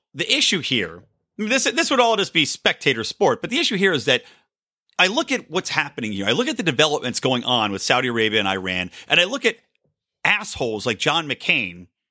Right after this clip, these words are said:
and his bomb, bomb, bomb, bomb, bomb Iran bullshit. And I say to myself, "Okay, well,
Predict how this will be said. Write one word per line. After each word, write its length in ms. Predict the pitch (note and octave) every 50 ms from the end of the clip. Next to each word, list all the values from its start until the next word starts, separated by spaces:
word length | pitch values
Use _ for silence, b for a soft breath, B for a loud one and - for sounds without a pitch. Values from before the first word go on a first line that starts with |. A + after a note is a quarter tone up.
| _ _
and 120 | C3+ C#3 C#3+
his 120 | C#3+ A2
bomb, 320 | - C3+ C3+ D#3 E3+ D#3+
bomb, 240 | C#3 C#3+ D3+ D#3 C#3
bomb, 300 | B2+ C3 C3+ C#3 C3+ A#2
bomb, 280 | G#2 A2 B2+ C3+ C#3 C3+
bomb 260 | B2+ C3 C3 C3 C3
Iran 640 | A#2+ A2+ G#2+ A#2+ C#3+ D3+ C3+ A2+ G#2 G#2 G2+ G#2 - _ _ _ _
bullshit. 520 | A2 G2+ F#2+ - - - F2 - - - - _ _ _ _ _ _ _ _ _ _ _ _ _ _ _ -
And 100 | G3 G3+
I 100 | G3 F#3+
say 280 | - - G#3+ G3 G3+
to 40 | G3
myself, 400 | F#3+ F#3 - - E3 E3+ E3+ -
"Okay, 440 | - - D#4 - - B2+ A2 A2+ A#2+
well, 340 | - - F3+ F#3 - -